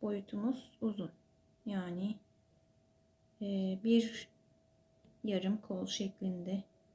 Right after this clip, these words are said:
uzunluğunda diyebiliriz. Buradakini hemen yapıyorum.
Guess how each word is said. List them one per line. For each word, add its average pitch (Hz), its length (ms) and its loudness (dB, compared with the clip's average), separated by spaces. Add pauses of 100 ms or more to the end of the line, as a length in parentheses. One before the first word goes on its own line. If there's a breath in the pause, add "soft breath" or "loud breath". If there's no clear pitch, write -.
(300)
uzunluğunda 196 680 4
diyebiliriz. 202 600 -2 (1400 soft breath)
Buradakini 262 580 4
hemen 233 400 6
yapıyorum. 220 640 0